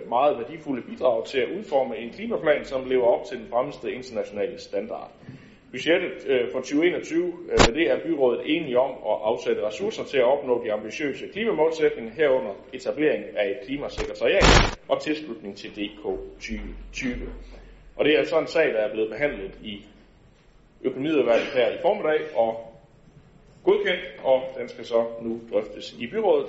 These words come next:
og det er der et par stykker, der har bedt om ordet til. Den første er Jørgen Bosen Andersen. Værsgo.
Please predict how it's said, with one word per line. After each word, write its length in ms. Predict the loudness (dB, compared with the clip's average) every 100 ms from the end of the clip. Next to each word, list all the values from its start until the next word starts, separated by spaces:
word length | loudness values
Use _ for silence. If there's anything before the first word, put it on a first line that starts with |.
| -2
og 120 | -2 0
det 120 | 2
er 100 | 2
der 160 | 2
et 120 | -2 -6
par 140 | -12
stykker, 260 | -6 -4 -2
der 100 | -6
har 60 |
bedt 220 | -6 -8
om 140 | -8 -12 -4
ordet 220 | 0 0
til. 240 | 2 0 0
Den 160 | -2
første 300 | 0 0 0
er 60 | -2
Jørgen 260 | 0 -2 -4
Bosen 320 | -8 -8 -8
Andersen. 460 | -2 -2 -2 -10 -8
Værsgo. 240 | -8 0